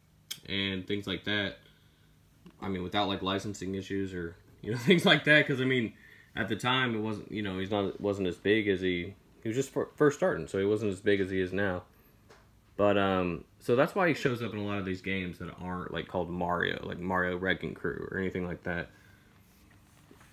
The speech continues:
I use that one 'cause that one's a really good example, 'cause you can, like, in the game, you can clearly tell that's Mario. I was trying to,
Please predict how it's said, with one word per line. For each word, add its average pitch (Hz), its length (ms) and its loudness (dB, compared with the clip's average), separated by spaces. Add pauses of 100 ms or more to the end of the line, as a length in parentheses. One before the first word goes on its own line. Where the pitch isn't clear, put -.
I 143 60 2
use 160 220 6
that 135 120 4
one 127 120 0
'cause 120 120 -2
that 123 120 0
one's 110 140 -2
a 98 40 -2
really 101 240 0
good 92 140 -2
example, 90 340 -4
'cause 101 160 -12
you 104 100 -6 (180)
can, 50 120 -14
like, 90 140 -10
in 110 120 -4
the 104 60 -2
game, 101 240 -2
you 104 80 -4
can 80 80 -8
clearly 98 340 -4
tell 87 220 -8
that's 73 160 -14
Mario. - 240 -12 (1600)
I 98 80 -8
was 92 100 -12
trying 120 220 -8
to, - 60 -20